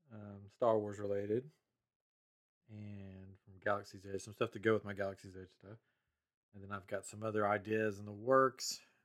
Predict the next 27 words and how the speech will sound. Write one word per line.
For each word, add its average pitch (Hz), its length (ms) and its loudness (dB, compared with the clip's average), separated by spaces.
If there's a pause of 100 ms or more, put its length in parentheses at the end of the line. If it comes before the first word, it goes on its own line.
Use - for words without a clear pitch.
(360)
Um, - 340 -18 (1160)
but, 131 340 6 (320)
you 117 120 -16
know, 110 400 -14 (140)
it's - 160 -16 (100)
been 185 140 4
going 233 220 8
good 247 160 0
so 147 140 6
far. 110 220 4
No 147 240 6
big 160 220 4
mess 151 340 2
ups, - 260 -2
really, 98 320 -2 (720)
which - 140 -20
is 104 100 -20 (100)
cool. 101 280 -14 (460)
That's 123 200 -4
good. - 180 -20 (1080)
But 98 160 -16 (200)
I 101 60 -12
like 95 160 -16
it. - 60 -20 (420)
I 110 40 -8
like 92 180 -6
it. - 80 -20